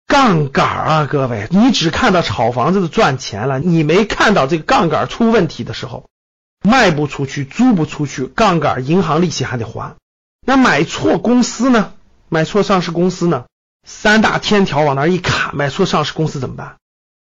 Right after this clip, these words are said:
很多时候，如果你买的对的，那不用担心，持有着等它回升，对吧？等它业绩好起来。如果你实在买错了，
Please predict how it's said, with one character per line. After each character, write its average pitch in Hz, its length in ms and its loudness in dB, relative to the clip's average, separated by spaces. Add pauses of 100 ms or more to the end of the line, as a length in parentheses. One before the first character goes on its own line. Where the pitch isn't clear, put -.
(120)
很 180 300 2
多 247 160 4
时 - 200 -2
候， - 420 -2
如 202 280 2
果 247 140 4
你 247 120 6
买 247 220 2
的 160 80 -2
对 302 360 2
的， 123 220 -8
那 143 120 -6
不 - 120 -4
用 190 160 4
担 135 180 -2
心， 131 280 -8
持 - 400 2
有 175 160 4
着 139 100 -6
等 107 180 -8
它 120 160 -6
回 117 240 -6
升， 135 240 -4
对 131 100 -2
吧？ - 180 -10
等 139 160 -4
它 180 160 -2
业 190 260 2
绩 139 100 -4
好 127 220 -4
起 - 140 -10
来。 - 140 -18 (500)
如 233 160 2
果 370 80 4
你 254 120 4
实 - 320 2
在 285 180 4
买 165 240 0
错 - 320 -2
了， - 320 -2